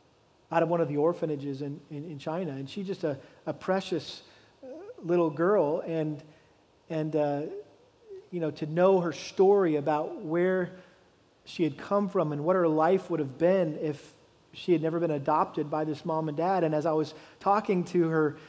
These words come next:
adopted father, uh, I, I, I, I looked over, and there was this little girl, and she had a big piece of cherry pie and ice cream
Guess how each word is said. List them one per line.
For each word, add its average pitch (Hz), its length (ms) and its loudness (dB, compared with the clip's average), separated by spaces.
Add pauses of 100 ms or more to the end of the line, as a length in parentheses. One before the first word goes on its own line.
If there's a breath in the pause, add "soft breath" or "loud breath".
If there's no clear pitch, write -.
(400 loud breath)
adopted 165 500 2
father, 180 520 6 (840 loud breath)
uh, 165 120 -8 (120)
I, 165 140 2
I, 165 320 0 (300)
I, 160 320 0
I - 20 0
looked 190 340 0
over, 185 420 4
and 160 280 -4
there 175 140 4
was 196 160 0
this 175 240 -2
little 190 340 2 (320)
girl, 151 540 0 (720 soft breath)
and 160 140 -4
she 175 160 -6
had 175 240 2
a - 20 0
big 214 720 0 (720)
piece 196 400 -4
of 143 240 -6
cherry 185 400 0
pie 170 440 -6
and 156 120 -8
ice 165 360 -6
cream 139 380 -8